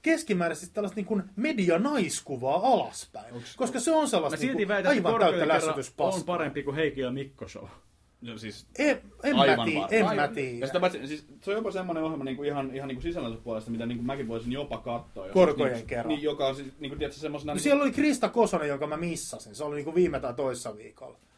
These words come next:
Speaker 1: Krista
Speaker 2: Ei,
Speaker 1: Kosonen
Speaker 2: ihan
Speaker 1: on sit mun tuleva vaimo toivottavasti.
Speaker 2: Aha, okei.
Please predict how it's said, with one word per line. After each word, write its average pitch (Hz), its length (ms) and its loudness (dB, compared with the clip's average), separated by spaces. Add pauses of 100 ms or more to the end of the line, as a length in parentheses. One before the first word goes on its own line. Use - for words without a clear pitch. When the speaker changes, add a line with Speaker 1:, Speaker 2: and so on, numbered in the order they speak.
(420)
Speaker 1:
Krista 220 240 2
Speaker 2:
Ei, - 60 -2
Speaker 1:
Kosonen 185 360 4
Speaker 2:
ihan 165 120 2
Speaker 1:
on 151 80 -2
sit - 260 -6
mun 147 220 -6
tuleva 139 340 0
vaimo 127 340 0
toivottavasti. 110 680 -10
Speaker 2:
Aha, 107 120 -8
okei. 107 180 -8